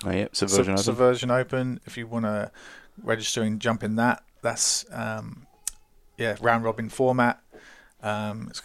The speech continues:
Speaker 2: it's in a nice flash, brand new venue down at, um, Rose Hill?
Speaker 1: Ro-,
Speaker 2: Rose Hill.
Speaker 1: Rose Hill.
Speaker 2: Rose Hill. So
Speaker 1: Right near
Speaker 2: yeah.
Speaker 1: Parramatta, Parramatta Way.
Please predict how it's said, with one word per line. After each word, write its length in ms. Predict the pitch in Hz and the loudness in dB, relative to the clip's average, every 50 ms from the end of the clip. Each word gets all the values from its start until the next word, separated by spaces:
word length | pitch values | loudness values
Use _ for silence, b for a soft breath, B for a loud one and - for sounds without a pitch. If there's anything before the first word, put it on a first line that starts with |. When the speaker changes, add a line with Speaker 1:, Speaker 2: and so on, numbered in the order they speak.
| - - | -8 -6
Speaker 2:
it's 280 | 120 120 120 - - - - - | -6 -6 -6 -6 -10 -10 -10 -6
in 100 | 123 120 | -2 -2
a 60 | 110 | 0
nice 380 | 113 117 113 113 - - - - - - | 0 0 0 0 -2 -4 -6 -10 -14 -10
flash, 460 | - - 123 113 - - - - - - - - | -2 0 2 2 2 0 -4 -8 -8 -12 -8 -2
brand 180 | - 113 113 113 | -2 0 0 0
new 120 | 110 107 | -2 -2
venue 480 | 104 120 113 117 120 120 117 120 120 107 - - - - _ _ _ | 0 0 0 0 0 0 -2 -2 -4 -6 -8 -14 -20 -20 _ _ _
down 220 | - 110 107 107 107 | -4 -2 -2 -2 -2
at, 100 | 101 - | -4 -4
um, 580 | 110 107 107 107 107 104 104 104 104 104 - - _ _ _ _ _ - - - - | -4 -4 -4 -4 -4 -6 -6 -8 -10 -12 -14 -16 _ _ _ _ _ -14 -14 -12 -6
Rose 300 | 117 117 120 135 131 - - | -2 0 0 0 -2 -6 -8
Hill? 100 | 95 95 | -8 -6
Speaker 1:
Ro-, 280 | - 80 80 82 82 85 | 0 2 4 4 6 6
Speaker 2:
Rose 160 | 85 85 - | 4 4 2
Hill. 100 | 117 - 87 85 85 | 2 2 0 0 0
Speaker 1:
Rose 260 | 82 85 76 78 80 - | 2 2 2 0 0 -2
Hill. 140 | 73 73 - - - | -4 -6 -8 -8 -10
Speaker 2:
Rose 220 | 110 104 110 - - | -8 -8 -8 -8 -10
Hill. 120 | 113 113 | -10 -10
So 300 | - - 113 107 107 104 - B B B B B B B | -8 -6 -4 -4 -4 -6 -10 B B B B B B B
Speaker 1:
Right 160 | B 87 - | B 0 0
near 80 | - - - | 0 -2 2
Speaker 2:
yeah. 80 | 117 - | 4 4
Speaker 1:
Parramatta, 320 | 82 82 85 85 90 87 | 4 4 2 0 0 0
Parramatta 400 | - - 95 90 87 90 87 87 | -2 -2 -2 -2 0 0 0 0
Way. 180 | 90 92 95 | 0 0 -2